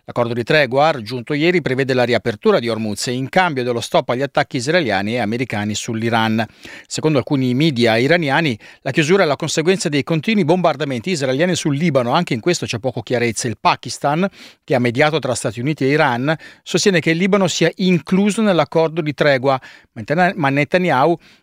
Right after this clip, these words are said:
ha negato e questo pomeriggio ci sono stati raid israeliani più massicci dall'inizio della guerra.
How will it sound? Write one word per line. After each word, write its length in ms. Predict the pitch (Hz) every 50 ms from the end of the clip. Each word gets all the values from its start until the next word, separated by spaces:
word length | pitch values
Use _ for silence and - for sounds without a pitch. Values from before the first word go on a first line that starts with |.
| _ -
ha 120 | - 160
negato 800 | 170 170 175 160 151 180 165 151 139 135 _ - 165 156 151 139 143
e 80 | -
questo 240 | 147 - 143 - -
pomeriggio 380 | 143 147 143 156 156 160 143 165
ci 120 | - -
sono 240 | 131 - 156 139 139
stati 300 | 127 - 147 131 143 135
raid 220 | 135 147 156 143
israeliani 560 | 127 131 123 131 156 170 165 127 120 120 127 117
più 100 | 143 156
massicci 640 | 156 160 135 - - - 196 190 - - - 220
dall'inizio 480 | 185 180 160 151 139 123 110 - - 151
della 180 | 147 143 147
guerra. 480 | 151 156 156 135 127 123 - 135 123